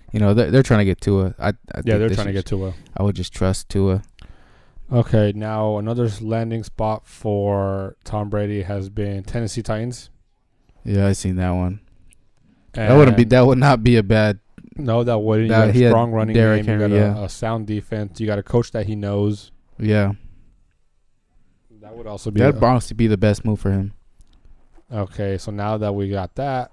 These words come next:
Speaker 2: um, that means where does Marcus Mariota go? 'Cause I last saw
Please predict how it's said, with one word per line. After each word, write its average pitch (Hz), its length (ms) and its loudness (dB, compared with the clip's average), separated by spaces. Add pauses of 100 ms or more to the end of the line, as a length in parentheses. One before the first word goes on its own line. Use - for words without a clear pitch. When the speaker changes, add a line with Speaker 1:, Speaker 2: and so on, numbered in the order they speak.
(220)
Speaker 2:
um, 104 1040 -6
that 110 180 -6
means 113 260 -6
where 127 560 2
does 113 800 0
Marcus 107 400 -4
Mariota 104 380 -2
go? 95 140 -4
'Cause 113 180 -6
I 127 100 0
last 120 400 -6
saw 101 380 -2